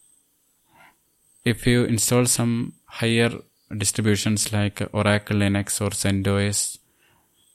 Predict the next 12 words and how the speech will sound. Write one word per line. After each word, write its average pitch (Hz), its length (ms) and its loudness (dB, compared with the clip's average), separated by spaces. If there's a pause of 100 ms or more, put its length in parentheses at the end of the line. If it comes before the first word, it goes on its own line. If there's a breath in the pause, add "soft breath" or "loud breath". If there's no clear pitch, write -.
fully, 120 600 0
then 110 500 2
you 113 120 2
might 113 300 2
need 113 240 2
to 113 140 4
have 107 280 2
something 107 440 0
like 104 340 0
a 104 300 0 (180)
fifteen 107 640 0
to 107 320 0